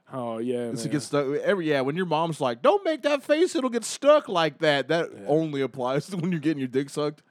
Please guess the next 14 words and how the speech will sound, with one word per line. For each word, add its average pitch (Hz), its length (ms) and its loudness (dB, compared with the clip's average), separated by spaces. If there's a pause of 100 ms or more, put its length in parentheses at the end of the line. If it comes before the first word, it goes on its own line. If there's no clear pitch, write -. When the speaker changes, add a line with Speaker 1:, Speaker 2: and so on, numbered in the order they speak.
Speaker 1:
Or 156 180 2
riding 139 320 0
roller 131 280 2
coasters. 123 320 0
Speaker 2:
You 165 60 -2
just 156 120 -2
fucking, 156 260 2
ah, 427 480 -2 (120)
lay 185 160 2
too 180 180 0
hard 151 240 4
and 147 80 -4
then 143 120 -4
fucking 123 580 -2